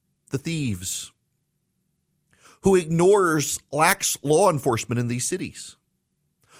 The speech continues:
who ignores the culture of crime that the progressive ruling elite of these cities are allowing to fester. And instead,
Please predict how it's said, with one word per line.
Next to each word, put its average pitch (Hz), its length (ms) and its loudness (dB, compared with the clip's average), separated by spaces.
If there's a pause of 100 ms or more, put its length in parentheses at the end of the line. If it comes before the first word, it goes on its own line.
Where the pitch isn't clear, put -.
(140)
who 196 180 4
ignores 180 840 2
the 156 120 0
culture 196 600 -2
of - 200 -4
crime 185 720 2
that 156 180 0
the 160 80 0
progressive 170 800 0 (240)
ruling 190 640 4
elite 180 380 2
of 175 120 2
these 170 180 -4
cities 196 380 0
are 175 120 4
allowing 175 640 4
to 175 180 -2
fester. 180 540 2
And 143 100 2
instead, 190 640 2